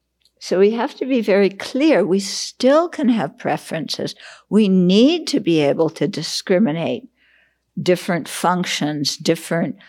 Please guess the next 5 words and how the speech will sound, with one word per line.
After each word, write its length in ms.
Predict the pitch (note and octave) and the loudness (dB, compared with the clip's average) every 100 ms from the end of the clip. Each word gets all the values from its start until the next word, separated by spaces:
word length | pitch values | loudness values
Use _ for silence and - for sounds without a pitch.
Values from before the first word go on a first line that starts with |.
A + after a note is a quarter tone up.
| - _ _ - | -20 _ _ -6
uh, 420 | D3+ D3 D3 E2 - - | -4 -4 -4 -6 -12 -16
qualities, 1040 | - F3 E3 E3 F3 D3 - E3 D#3 C#3 - | -4 2 4 4 2 0 -4 -4 -2 -4 -2
and 180 | G#3+ | -2
so 380 | - - D3+ D3 | -2 -4 -4 -4
on, 380 | B2+ C#3 E3 - | -4 -6 -10 -12